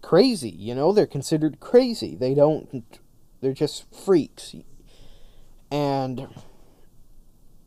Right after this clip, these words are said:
this, this may be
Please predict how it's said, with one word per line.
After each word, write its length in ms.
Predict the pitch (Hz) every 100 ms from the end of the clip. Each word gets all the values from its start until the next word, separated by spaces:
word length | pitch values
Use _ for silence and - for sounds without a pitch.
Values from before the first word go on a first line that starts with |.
| - - _ -
this, 520 | 160 147 202 269 - -
this 420 | 156 - 170 -
may 320 | 160 147 139 143
be 540 | 139 123 107 117 226